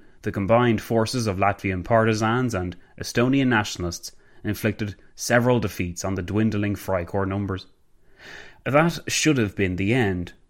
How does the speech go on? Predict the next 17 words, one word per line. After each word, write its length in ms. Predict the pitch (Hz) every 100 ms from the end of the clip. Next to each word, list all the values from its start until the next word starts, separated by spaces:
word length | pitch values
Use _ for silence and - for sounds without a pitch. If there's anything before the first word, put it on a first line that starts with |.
| -
but 220 | - 107
it 100 | 82
was 180 | 90 98
not. 340 | 107 98 - - _ _ -
Taking 340 | 127 117 113
advantage 460 | 110 113 117 127 120
of 140 | 95
the 100 | 104
disorganized 840 | 101 98 113 120 101 90 90 - -
state 320 | - 113 101
of 100 | 90
the 100 | 92
country, 460 | - 120 107 92 - -
some 240 | - 127 120
fourteen 540 | - 127 123 127 117
thousand 480 | 113 135 131 107 95
Freikorps 640 | - 120 117 - 104 95